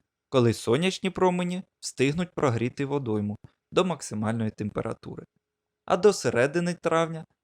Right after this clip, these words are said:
карась демонструє активність у ранковий час. Наприкінці весняного сезону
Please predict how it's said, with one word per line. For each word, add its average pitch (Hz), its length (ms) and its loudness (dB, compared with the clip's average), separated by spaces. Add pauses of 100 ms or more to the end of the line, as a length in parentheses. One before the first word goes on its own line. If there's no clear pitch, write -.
карась 113 460 4
демонструє 165 600 -2
активність 160 680 -2 (100)
у 117 120 -2
ранковий 113 600 0
час. - 540 -8 (460)
Наприкінці 131 640 -2
весняного 202 540 -2
сезону 175 540 -6